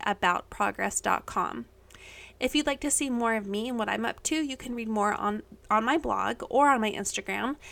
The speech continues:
My handle is About Progress. Um, and you can also nominate people that you think should be on this program.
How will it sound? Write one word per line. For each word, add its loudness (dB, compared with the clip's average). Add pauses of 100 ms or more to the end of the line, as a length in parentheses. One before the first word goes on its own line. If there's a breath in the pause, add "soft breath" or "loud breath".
(220 loud breath)
My 4
handle 0
is -2
About -2
Progress. 0 (580 loud breath)
Um, 0 (280)
and 4
you 0
can -4
also 2
nominate 2
people -4
that -4
you -6
think -4
should -2
be -6
on -4
this -6
program. -2